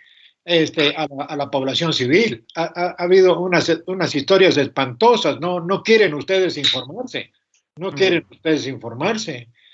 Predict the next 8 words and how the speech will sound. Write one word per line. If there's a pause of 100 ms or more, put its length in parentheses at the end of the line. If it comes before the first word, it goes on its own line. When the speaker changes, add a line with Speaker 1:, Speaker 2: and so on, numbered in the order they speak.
(360)
Speaker 1:
Había (760)
vuelos (720)
donde
se
llevaban
a
gente
desnuda,